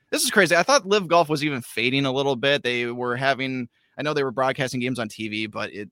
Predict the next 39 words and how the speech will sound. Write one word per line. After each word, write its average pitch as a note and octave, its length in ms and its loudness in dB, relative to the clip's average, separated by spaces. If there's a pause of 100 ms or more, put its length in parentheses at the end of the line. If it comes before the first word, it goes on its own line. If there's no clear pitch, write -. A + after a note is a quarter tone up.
like, G2 220 -8
wasn't A#2 320 -6
going A2 260 -4
terribly D#3+ 560 0
well, D#3 420 6
at B2 60 0
least A2+ 240 -6
with G#2+ 120 -10
the G#2 80 -10
ratings. E3 600 -2 (280)
Uh, C#3+ 380 2
so E3+ 220 0
this A3+ 160 0
was G#3 140 0
a D#3+ 40 0
bombshell. A#2+ 600 0
Nobody G3+ 320 4
knew D3 160 2
about C#3+ 240 4
this. C#3 180 -2
Tiger C4 320 2
Woods B2+ 400 -4
didn't B2 220 -2
even A#2+ 260 -4
know B2+ 220 2
about A#2+ 320 2
this. B2+ 200 -2
Apparently, C4+ 460 -6
this G#3 240 -2
was, F4 180 -4
like, F#3+ 300 2
all E3+ 260 6
done D3 460 0
in C#3+ 200 -4
a C3+ 60 0
boardroom B2 680 -4
with A2+ 120 -8
five G2+ 440 -6
guys. - 460 -10